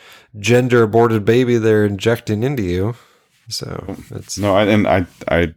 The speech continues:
Speaker 2: I think that's true too. Yep. And they've done, yeah, yeah. They've done studies, I think, where a, a woman will main, will retain part of the D N A from sperm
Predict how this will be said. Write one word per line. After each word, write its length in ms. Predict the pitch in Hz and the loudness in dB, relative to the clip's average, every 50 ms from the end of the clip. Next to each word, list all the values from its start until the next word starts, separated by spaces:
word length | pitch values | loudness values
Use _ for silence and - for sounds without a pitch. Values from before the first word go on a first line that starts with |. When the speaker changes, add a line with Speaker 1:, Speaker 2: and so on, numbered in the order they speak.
| _ _ - | _ _ -6
Speaker 2:
I 120 | - 82 82 | -4 -4 -2
think 200 | - 95 87 - | -2 -4 -2 0
that's 220 | 90 85 - - | -2 -2 -2 -4
true 220 | - - 90 87 | -6 -6 -8 -8
too. 300 | 85 - - 98 92 80 80 - _ _ _ _ | -6 -6 -4 -4 -4 -4 -8 -12 _ _ _ _
Yep. 200 | - 82 76 - _ _ _ _ _ _ _ _ _ - - - - - _ _ _ _ _ _ _ _ | -12 -12 -12 -14 _ _ _ _ _ _ _ _ _ -20 -20 -20 -20 -20 _ _ _ _ _ _ _ _
And 100 | - 104 113 | -4 0 0
they've 140 | 123 113 107 | 0 2 2
done, 340 | 117 127 139 147 135 117 98 - _ _ _ _ _ _ _ _ _ _ - | 2 2 2 2 0 -4 -6 -10 _ _ _ _ _ _ _ _ _ _ -20
yeah, 140 | - - - _ _ _ _ _ _ _ _ _ _ _ _ _ | -20 -20 -20 _ _ _ _ _ _ _ _ _ _ _ _ _
yeah. 60 | - _ _ _ _ _ _ _ _ _ _ _ _ _ _ _ _ _ _ _ _ | -20 _ _ _ _ _ _ _ _ _ _ _ _ _ _ _ _ _ _ _ _
They've 140 | - 98 92 | -8 -6 -2
done 280 | 101 120 120 120 113 107 | 0 0 2 2 0 -2
studies, 480 | - - - 107 123 143 120 98 87 | -2 0 2 2 2 2 2 2 2
I 80 | 95 87 | 2 0
think, 240 | 82 92 87 - - | 0 -2 -4 -4 -2
where 380 | 90 90 87 85 85 80 69 - - - _ | 0 2 4 4 2 2 -2 -6 -14 -12 _
a, 200 | - 85 85 71 - | -6 -4 -4 -4 -2
a 80 | - 85 | -2 -4
woman 440 | 82 85 95 104 107 104 95 92 87 | -2 0 2 2 4 4 2 2 0
will 200 | 82 82 80 - - - | 0 -2 -2 -4 -8 -6
main, 420 | 82 85 85 92 95 98 98 85 - - - - | -4 -2 0 0 0 0 0 -2 -4 -10 -14 -8
will 340 | 87 90 87 85 80 80 78 | -2 -2 0 0 -2 -4 -4
retain 640 | 80 87 85 - - - 101 101 104 104 101 98 87 | -4 -4 -4 -4 -4 -2 0 2 2 2 0 -2 -2
part 300 | - - 90 92 95 90 | -2 0 0 2 2 2
of 160 | 90 82 80 | 0 -2 -2
the 60 | 87 | -6
D 220 | 76 76 87 85 87 | -6 -4 -2 0 2
N 120 | 82 82 | 2 2
A 240 | 82 85 85 87 87 | 2 2 2 0 0
from 500 | 82 - - 87 82 80 80 78 78 - _ _ _ - - - - - _ _ | -2 -2 -2 -2 0 0 -2 -4 -6 -8 _ _ _ -20 -20 -20 -20 -20 _ _
sperm 680 | - - - - - 107 110 117 110 98 87 80 71 - | -8 -6 -6 -2 0 2 2 4 4 2 2 0 -4 -6